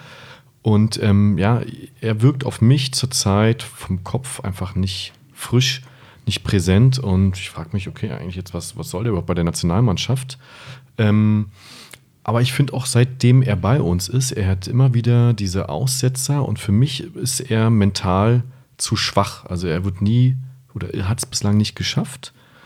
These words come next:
der Leader zu sein, ähm, was alle sich immer hoffen, wo er sich hinentwickelt, jetzt auch als Vizekapitän. Ähm,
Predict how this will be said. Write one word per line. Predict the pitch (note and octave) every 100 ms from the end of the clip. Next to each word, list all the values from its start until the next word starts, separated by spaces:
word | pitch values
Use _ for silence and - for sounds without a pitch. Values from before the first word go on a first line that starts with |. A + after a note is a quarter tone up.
| - _
der | G#2
Leader | G#2 G#2+ C3 C3+
zu | - B2
sein, | G2+ G2+ A2 B2 C3 B2+
ähm, | G#2+ G#2+ A2 F#2 F2
was | F2+ -
alle | G2+ G#2+
sich | G#2 G2
immer | G#2 F2+
hoffen, | B2+ -
wo | F#2+ F#2
er |
sich | F#2+ F#2+
hinentwickelt, | B2 A#2 G#2 G#2 A2+ -
jetzt | -
auch | G2
als | - - -
Vizekapitän. | C3 - C3 - A#2 - G#2+ A#2 A2+ - - - - - _
Ähm, | A2 G#2 G#2 G#2 G#2+